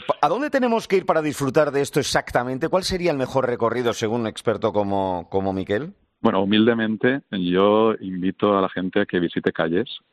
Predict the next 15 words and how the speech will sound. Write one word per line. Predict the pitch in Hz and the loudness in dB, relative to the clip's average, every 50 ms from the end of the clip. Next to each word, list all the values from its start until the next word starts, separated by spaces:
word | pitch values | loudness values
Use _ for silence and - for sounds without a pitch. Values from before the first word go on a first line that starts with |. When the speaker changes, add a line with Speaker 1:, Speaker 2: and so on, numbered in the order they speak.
| _ | _
Speaker 2:
porque | - 92 87 85 - - 82 80 | 0 0 0 0 0 0 0 2
allí | 82 85 80 82 87 90 | 2 2 2 2 2 2
aquello | 92 90 - - 87 87 90 | 2 0 0 -2 -2 -2 -2
es | - - | -2 -4
un | 87 85 82 | -4 -4 -4
espectáculo. | 78 - - - - - 76 - - 76 71 71 - _ | -4 -4 -6 -6 -4 -6 -6 -4 -4 -4 -4 -4 -8 _
Aquello | - - 80 - 87 85 85 92 95 | -10 -10 -4 0 0 2 2 4 4
es, | 92 92 92 95 95 98 95 - | 4 2 2 2 0 -2 -2 -2
como | - 98 90 | -2 -2 0
te | - 92 | 2 2
diría | 90 90 85 | 2 2 2
yo, | 85 85 82 | 2 2 2
el | 87 87 85 | 0 0 -2
Disney | 95 90 - 92 90 85 | -2 -2 -2 0 0 0
World | 82 82 82 87 95 110 117 117 | 2 2 2 2 2 2 0 -2